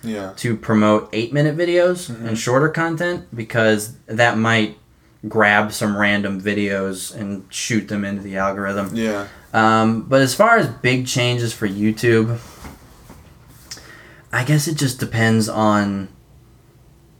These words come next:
Speaker 2: how they, 'cause, like, YouTube used to be just kind of the Wild West of the internet, like a lot of places.
Speaker 1: Yeah.
Speaker 2: And you could upload anything, you could do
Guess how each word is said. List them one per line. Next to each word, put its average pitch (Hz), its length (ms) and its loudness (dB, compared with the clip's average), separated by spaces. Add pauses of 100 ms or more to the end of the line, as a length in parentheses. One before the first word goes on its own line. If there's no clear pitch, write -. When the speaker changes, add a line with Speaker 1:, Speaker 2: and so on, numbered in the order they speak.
(180)
Speaker 2:
how 110 260 0
they, 110 120 2
'cause, 120 380 -4
like, 120 240 -2
YouTube 151 500 2
used 127 320 0
to 117 60 -2
be 101 380 0
just - 200 -10
kind 123 180 2
of 98 80 -2
the 95 80 -6
Wild 101 440 0
West 104 340 0
of 95 120 -6
the 98 140 -6
internet, 107 500 0
like 110 140 -4
a 113 60 -4
lot 107 200 4
of 107 60 -2
places. 113 380 -2
Speaker 1:
Yeah. 123 240 2 (840)
Speaker 2:
And 131 140 2
you 127 100 2
could 131 120 2
upload 113 320 4
anything, 123 640 2 (340)
you 123 160 -4
could 107 160 -4
do 104 300 0